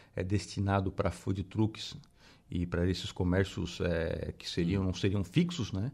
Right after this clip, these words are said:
Speaker 1: Vão ter ali todas as instalações, é, elétricas, hidráulica,
Speaker 2: Hum.
Speaker 1: água. Até porque você tem uma
Speaker 2: Que ho-,
Speaker 1: que-,
Speaker 2: que hoje não tem, né?
Speaker 1: é, porque você tem uma questão de, de saúde, de vigilância sanitária. As pessoas hoje têm um comércio
Speaker 2: Sim.
Speaker 1: sem um, uma água corrente,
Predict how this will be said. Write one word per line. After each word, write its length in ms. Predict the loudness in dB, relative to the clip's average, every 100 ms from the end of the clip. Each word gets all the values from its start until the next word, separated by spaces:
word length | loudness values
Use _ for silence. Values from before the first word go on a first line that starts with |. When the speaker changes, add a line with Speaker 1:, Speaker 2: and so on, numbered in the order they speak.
| -10 -20 -20 -20 -6
Speaker 1:
Vão 160 | 0 0
ter 280 | 4 6 8
ali 160 | 6
todas 360 | 2 2 2 4
as 720 | 4 4 2 0 -2 -2 -2
instalações, 880 | -4 0 0 0 0 0 -2 -4 -4
é, 300 | -4 -2 0
elétricas, 920 | 2 6 8 6 4 -6 -6 -6 -2 2
hidráulica, 880 | 6 8 10 8 4 -4 -6 -8 -8 -16 -12 4
Speaker 2:
Hum. 40 |
Speaker 1:
água. 500 | 8 10 8 4 -2 -8 -6
Até 180 | 0 2
porque 140 | 2
você 140 | 2
tem 100 | 6
uma 80 | 10
Speaker 2:
Que 80 | 12
ho-, 80 | 10
Speaker 1:
que-, 60 |
Speaker 2:
que 120 | 12 12
hoje 200 | 12 10
não 120 | 4
tem, 160 | 2 2
né? 260 | 4 4
Speaker 1:
é, 40 | 2
porque 160 | 0
você 100 | 2
tem 100 | 4
uma 80 | 6
questão 280 | 6 6 6
de, 240 | 8 6
de 100 | 4
saúde, 580 | 4 6 8 8 6 4
de 60 | 4
vigilância 320 | 6 6 6
sanitária. 400 | 2 4 4 4
As 60 | 0
pessoas 340 | 0 0 2
hoje 180 | 2 0
têm 140 | 0
um 40 | 0
comércio 440 | 2 6 6 6
Speaker 2:
Sim. 80 | 4
Speaker 1:
sem 160 | 4 6
um, 120 | 6 6 4 6
uma 140 | 8 8
água 180 | 8 8
corrente, 720 | 8 8 8 6 6 2